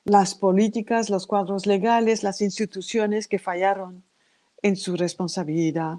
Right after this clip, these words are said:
de proteger y de evitar este tipo de situación.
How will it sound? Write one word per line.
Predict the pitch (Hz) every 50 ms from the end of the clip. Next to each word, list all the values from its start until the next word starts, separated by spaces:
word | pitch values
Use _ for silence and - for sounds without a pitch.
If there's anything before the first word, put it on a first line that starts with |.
| _ -
de | - 180 165
proteger | - 160 151 - 156 151 - 175 165 160 - - _ _ _ _ _ _ - - _ - - _ _ _ _ _
y | - 208 190 185
de | 160 185 180 170 170 170 165 - -
evitar | 208 196 175 185 170 160 - 214 208 208 208 208 196 160 135 - _ - - _ -
este | - - - 185 170
tipo | - 180 170 - 170
de | 165 160
situación. | 156 - 170 170 - - 170 165 - - - 98 - 165